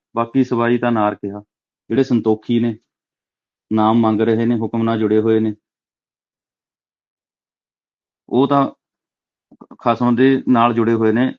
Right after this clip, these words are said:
ਲੇਕਿਨ ਜਿਹੜੇ ਖਸਮ ਦੀ ਬਰਾਬਰੀ ਕਰਦੇ ਨੇ, ਖਸਮ ਦੇ ਨਾਲ ਅਰਦਾਸ ਹੀ ਚੱਲਦੀ ਹੈ, ਨਾ ਹੁਕਮ ਨਾ ਚੱਲੇ, ਨਾਲ ਖਸਮ ਚੱਲੇ ਅਰਦਾਸ।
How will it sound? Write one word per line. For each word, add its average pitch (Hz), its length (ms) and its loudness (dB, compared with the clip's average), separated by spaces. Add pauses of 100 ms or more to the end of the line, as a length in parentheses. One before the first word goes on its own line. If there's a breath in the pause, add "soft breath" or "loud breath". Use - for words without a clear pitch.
ਲੇਕਿਨ 120 240 0
ਜਿਹੜੇ 143 180 0
ਖਸਮ 127 320 0
ਦੀ 131 120 0
ਬਰਾਬਰੀ 113 420 0
ਕਰਦੇ 127 300 -2
ਨੇ, 123 180 -2 (1400)
ਖਸਮ 120 280 0
ਦੇ 127 80 2
ਨਾਲ 127 220 2 (100)
ਅਰਦਾਸ 113 340 0
ਹੀ 120 60 0
ਚੱਲਦੀ 110 280 -2
ਹੈ, 113 40 -2
ਨਾ 113 220 -2 (100)
ਹੁਕਮ 117 280 -4
ਨਾ 117 120 -2
ਚੱਲੇ, 113 380 -2 (2000)
ਨਾਲ 120 220 0
ਖਸਮ 120 340 -2
ਚੱਲੇ 113 280 -2
ਅਰਦਾਸ। 98 380 -6